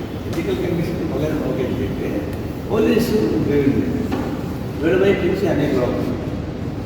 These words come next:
వాళ్ళు మాసాన్ని ట్రై చేశారు. ఎంత మాసం లాస్ట్, ఎంత మాసం ప్రతి శాతం ఉంది కదా. ఇందులో పాత ప్రభుత్వం యొక్క అభిమానులు ఉన్న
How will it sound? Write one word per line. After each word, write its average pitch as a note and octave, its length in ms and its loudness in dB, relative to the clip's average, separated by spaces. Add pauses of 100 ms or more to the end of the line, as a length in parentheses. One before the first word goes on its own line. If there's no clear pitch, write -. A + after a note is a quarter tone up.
(160)
వాళ్ళు C3+ 220 2
మాసాన్ని F3+ 380 6
ట్రై D3 200 4
చేశారు. D3+ 340 2 (640)
ఎంత F3+ 120 0 (100)
మాసం G3+ 300 6
లాస్ట్, F#3+ 320 4
ఎంత E3 200 2
మాసం F3 240 2 (500)
ప్రతి D#3+ 200 0
శాతం E3+ 320 0
ఉంది E3 180 4
కదా. D#3+ 220 -2 (840)
ఇందులో E4+ 280 0 (680)
పాత D#3+ 200 -2 (160)
ప్రభుత్వం D#3 500 0
యొక్క - 200 0
అభిమానులు B2+ 480 0
ఉన్న A2+ 100 0